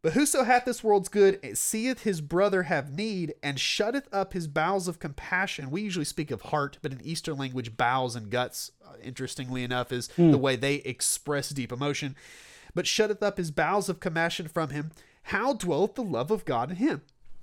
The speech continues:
Speaker 1: How can you say that God is at work in your life and he is empowering you and he is using you and, and you are on good terms with God and you're walking hand in hand with God? How can you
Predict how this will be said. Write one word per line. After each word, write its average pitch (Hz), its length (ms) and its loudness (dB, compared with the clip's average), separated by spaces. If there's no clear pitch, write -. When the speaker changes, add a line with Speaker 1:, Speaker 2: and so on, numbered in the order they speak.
Speaker 1:
How 214 180 0
can 233 220 -2
you 196 200 2
say 143 520 0
that 147 200 0
God 180 320 4
is 147 160 -2
at 139 220 -2
work 185 320 2
in 180 120 -4
your 190 120 -2
life 156 480 0
and 135 180 -2
he 208 200 -4
is 170 260 0
empowering 220 680 2
you 202 60 -4
and 185 80 -2
he 226 120 0
is 165 140 -4
using 233 480 -2
you 208 160 -2
and, 170 100 -4
and 190 220 -4
you 262 180 0
are 202 320 6
on 226 180 0
good 190 180 2
terms 311 400 -2
with 196 80 -6
God 196 220 2
and 180 40 -6
you're 180 100 2
walking 233 300 2
hand 214 200 -4
in 202 60 -2
hand 294 240 -2
with 269 120 -10
God? 175 200 2
How 226 160 0
can 214 160 -6
you 175 180 -2